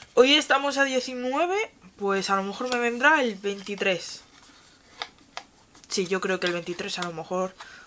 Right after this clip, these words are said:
para que no haya tantos días seguidos. Sí, el veintitrés yo digo que me va a tocar. <laughs> ¿Por qué no? <laughs> Veremos ya si el veintitrés me toca o no. Pero es precioso. Me, me, me, o sea, es que no puedo decir otra cosa.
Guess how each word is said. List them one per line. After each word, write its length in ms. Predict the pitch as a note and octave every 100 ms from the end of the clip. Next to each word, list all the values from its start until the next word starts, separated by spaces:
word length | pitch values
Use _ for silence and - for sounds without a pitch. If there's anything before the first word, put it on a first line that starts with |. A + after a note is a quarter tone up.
| - - _
para 260 | - E3 E3+
que 100 | F#3
no 40 |
haya 200 | F#3+ G3
tantos 260 | F#3+ F3+ E3+
días 200 | F3+ E3+
seguidos. 640 | E3+ F#3 G#3+ D4 D4 - - - - - - - - - _ _ _ _ _ _ _ _ _ _ _ _ _ _ _ _ _ _ _ _ _ _ -
Sí, 220 | - A#3 -
el 140 | F#3
veintitrés 480 | F3 F3 F#3 G#3+ F3
yo 140 | E3+
digo 200 | E3 E3 D#3+ D#3+
que 80 | F3
me 100 | E3
va 120 | D#3+
a 40 | D#3
tocar. 240 | D#3 - - - - -
<laughs> 420 | - A3 - E4+
¿Por 200 | B3 B3+
qué 180 | B3+ B3+
no? 140 | G3 A#3 F#4
<laughs> 160 | D#4 A3
Veremos 420 | B3+ A#3 A3+ A3
ya 220 | G#3+ G#3
si 60 | G3+
el 80 | G3
veintitrés 440 | G3 F#3+ F#3 G3
me 140 | F#3+ F#3
toca 240 | F#3+ F#3
o 40 | F3
no. 120 | E3+ - - - - - B3
Pero 160 | A#3+
es 120 | B3
precioso. 800 | A#3+ D4 C4+ C4+ C#4 C4+ A#3 A3+ A3 -
Me, 200 | G#3+ G#3
me, 120 | A3
me, 280 | A3 A3 -
o 80 | G3+
sea, 160 | G#3+
es 80 | G3+
que 100 | D4
no 100 | D4
puedo 160 | C4+ A3
decir 120 | G#3+
otra 200 | F#3+ F#3+
cosa. 340 | A#3+ C4+ A3